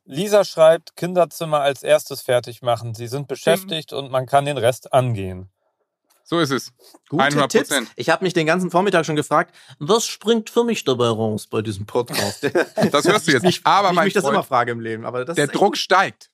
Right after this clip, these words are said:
Speaker 2: Der
Speaker 3: Ja.
Speaker 2: Druck steigt. Also wenn, wenn wir
Speaker 1: Was?
Speaker 2: uns jetzt in einem Monat sprechen und du keinen Schritt weiter bist, dann werden Freddy und ich auch irgendwann so ein bisschen ungemütlich.
Speaker 1: <laughs> Naja, dann, dann können wir hier, wir haben ja auch Werbung im Podcast, wir können da eine Werbung für deine Wohnung nochmal schalten.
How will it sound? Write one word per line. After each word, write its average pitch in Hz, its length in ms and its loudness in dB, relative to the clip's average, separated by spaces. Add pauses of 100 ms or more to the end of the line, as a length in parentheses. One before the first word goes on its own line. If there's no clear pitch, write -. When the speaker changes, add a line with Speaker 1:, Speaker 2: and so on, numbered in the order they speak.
(220)
Speaker 2:
Der 123 140 -4
Speaker 3:
Ja. 127 60 -8
Speaker 2:
Druck 156 220 -2
steigt. 139 460 -2 (220)
Also 143 240 0
wenn, 170 240 -4
wenn 175 160 0
wir 185 80 6
Speaker 1:
Was? 190 60 4
Speaker 2:
uns 170 60 -6
jetzt 180 140 -2
in 170 80 -2
einem 175 180 2
Monat 180 200 2
sprechen 180 340 -2
und 139 140 -6
du 139 40 -12
keinen 180 240 -2
Schritt 180 220 -2
weiter 175 220 2
bist, 135 180 -6
dann 143 160 -2
werden 160 220 -4
Freddy 165 240 -2
und 156 60 -8
ich 160 140 -10
auch 156 80 -4
irgendwann 156 200 -6
so 147 60 -6
ein 135 40 -10
bisschen - 160 -14
ungemütlich. 110 760 -4 (480)
Speaker 1:
<laughs> - 600 -14
Naja, 135 280 6
dann, 151 360 2
dann 139 140 4
können 170 200 0
wir 160 80 0
hier, 156 180 0
wir 151 100 4
haben 156 100 2
ja 147 80 4
auch 131 140 0
Werbung 147 360 4
im 127 120 -12
Podcast, 135 440 0
wir 127 60 -14
können 143 160 -6
da 135 60 -2
eine 131 160 -8
Werbung 143 300 4
für 131 120 -16
deine 127 260 0
Wohnung 143 280 -2
nochmal 110 280 -2
schalten. 107 360 2